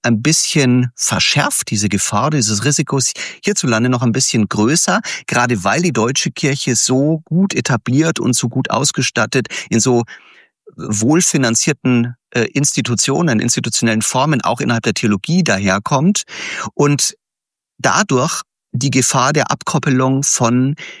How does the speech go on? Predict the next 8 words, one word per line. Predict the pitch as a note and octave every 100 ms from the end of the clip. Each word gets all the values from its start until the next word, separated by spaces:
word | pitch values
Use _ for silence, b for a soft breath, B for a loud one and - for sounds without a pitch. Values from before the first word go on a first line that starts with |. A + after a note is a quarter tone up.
| B -
dem | A2 G2+
Rest | A#2 B2 - - -
der | A#2 F#2
Welt | G2+ G#2+ B2+ - -
besonders | A2+ A2 C3 A#2+ -
hoch | B2+ C3 -
ist. | - E2 - -
Also | G#2+ G#2+ A#2+